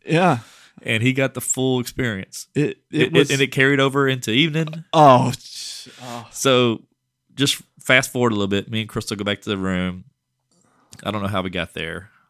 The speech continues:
Speaker 2: I wake up seven thirty-ish, and it's like, it's still dark. I'm like, I'm freaking out thinking it's the next morning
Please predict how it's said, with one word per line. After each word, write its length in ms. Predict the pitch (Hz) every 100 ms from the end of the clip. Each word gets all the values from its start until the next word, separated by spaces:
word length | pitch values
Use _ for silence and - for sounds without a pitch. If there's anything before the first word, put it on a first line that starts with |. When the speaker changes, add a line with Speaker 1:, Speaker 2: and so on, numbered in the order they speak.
| _ _ -
Speaker 2:
I 80 | 95
wake 300 | 104 107 -
up 280 | 95 - _ _ _ _ _ _ _ _ _
seven 380 | - 107 101 95
thirty-ish, 760 | - - 98 107 110 117 - - _ _ _ _ _ -
and 200 | 95 92
it's 180 | 90 101
like, 160 | 87 - 98
it's 100 | -
still 180 | 110
dark. 360 | 95 95 95 95
I'm 100 | 95
like, 300 | 92 87 _ _ _ _ - - - -
I'm 120 | 127
freaking 260 | 120 113 107
out 140 | 110 107
thinking 240 | 104 101
it's 200 | 95 -
the 100 | 104
next 260 | 107 98 -
morning 540 | 113 120 95 110 -